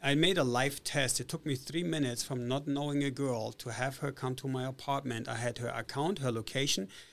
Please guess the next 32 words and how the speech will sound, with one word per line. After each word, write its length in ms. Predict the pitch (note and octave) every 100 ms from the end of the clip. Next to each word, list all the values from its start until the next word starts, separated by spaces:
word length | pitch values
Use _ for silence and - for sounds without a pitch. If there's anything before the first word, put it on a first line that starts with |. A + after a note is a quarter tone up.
| _ -
her, 240 | C3 B2+ C3+
uh, 280 | C3 B2 C3
iCloud 360 | D#3 E3+ E3+
account. 460 | E3 - F3 F#3 F#3
I 80 | C3+
had 180 | C3 C#3+
everything 360 | C#3 E3+ E3+ B2+
about 300 | A2+ A#2+ B2
her. 200 | C#3+ C3+ - - _ _ -
And 500 | C3+ C3+ C3+ C3+ C3 -
so 440 | - E3 D#3 - _ _ _ _ _ _ _ -
the 120 | D3 D3
security 640 | - D#3+ F#3+ A3+ E3 D3
and 100 | C3+
the, 260 | C3+ C#3 - -
uh, 200 | C#3+ C3+
behind 580 | C#3 C3 B2 D#3 E3 D#3
it, 240 | A#2+ A#2 -
it's, 340 | C3+ B2+ - -
it's 220 | B2+ -
not 200 | C3+ B2+
there. 140 | D3+
And 100 | A#2+
what 120 | B2 B2
people 200 | D3+ D3
understand, 480 | C#3 B2+ D#3+ C#3
these 200 | C#3+ E3+
phones 260 | - F#3 C#3+
have 120 | C3
high 240 | - C3+ C#3
resolution 480 | C#3 B2+ C3+ C3
cameras. 480 | B2 D3+ C3 A2 A2